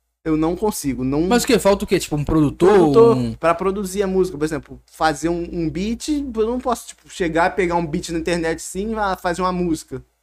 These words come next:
Speaker 2: Uhum.
Speaker 1: Eu tô roubando um beat.
Speaker 2: Ah, saquei, mas nem beat free, tem beat free, não tem?
Speaker 1: Tem beat free, mas a maioria dos beat free é só pra você, sei lá, postar no YouTube e pronto. Você não pode, tipo, chegar a monetizar aquele
Speaker 2: Ah, tá. Não, é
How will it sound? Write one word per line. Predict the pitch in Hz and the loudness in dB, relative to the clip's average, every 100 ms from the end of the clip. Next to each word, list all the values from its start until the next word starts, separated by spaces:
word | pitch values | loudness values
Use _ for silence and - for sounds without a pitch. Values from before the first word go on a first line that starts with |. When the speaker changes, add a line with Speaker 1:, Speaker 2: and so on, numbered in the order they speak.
| - | -2
Speaker 2:
Uhum. | 170 165 139 - _ - | 0 0 -2 -10 _ -10
Speaker 1:
Eu | 143 | -6
tô | 156 156 | -2 0
roubando | 160 208 202 190 160 | 0 0 0 0 -2
um | 143 | -4
beat. | 135 127 - - _ _ | -6 -10 -12 -16 _ _
Speaker 2:
Ah, | 156 160 156 | 0 2 2
saquei, | 175 165 190 | 0 0 2
mas | 208 208 | 4 4
nem | 254 220 | 4 4
beat | 214 - | 2 -2
free, | - 180 240 | -2 2 4
tem | 247 247 | 4 2
beat | 311 | 2
free, | - 349 | 2 2
não | 196 | 2
tem? | 185 403 | 2 4
Speaker 1:
Tem | 381 | 4
beat | 381 392 - | 2 0 -2
free, | 262 277 | -4 -2
mas | 208 190 180 190 | -4 -4 -6 -6
a | |
maioria | 208 254 254 240 | -2 0 0 0
dos | 240 | -4
beat | 196 220 190 - | -8 -8 -8 -8
free | 208 226 170 160 _ - | -6 -4 -6 -8 _ -10
é | 165 | -8
só | - 190 | -4 -4
pra | 214 | -4
você, | 202 - 208 190 - | -6 -4 -4 -4 -8
sei | 226 | -4
lá, | 190 175 | 0 0
postar | - 160 156 175 | -2 -4 -2 -2
no | 180 | 0
YouTube | 170 170 180 190 196 | -2 -2 -6 -6 -6
e | |
pronto. | 185 156 127 - _ | -6 -6 -6 -12 _
Você | _ 151 | _ -8
não | 151 | -8
pode, | 156 151 143 | -4 -4 -6
tipo, | - - | -10 -14
chegar | 147 139 147 | -8 -2 0
a | |
monetizar | 151 147 147 - 135 135 131 | 0 -4 -6 -6 -6 -6 -6
aquele | 131 123 120 | -8 -8 -2
Speaker 2:
Ah, | 180 180 180 175 160 - | 2 4 4 2 0 -2
tá. | 151 131 139 | -4 -4 -4
Não, | 226 | -4
é | 135 | -4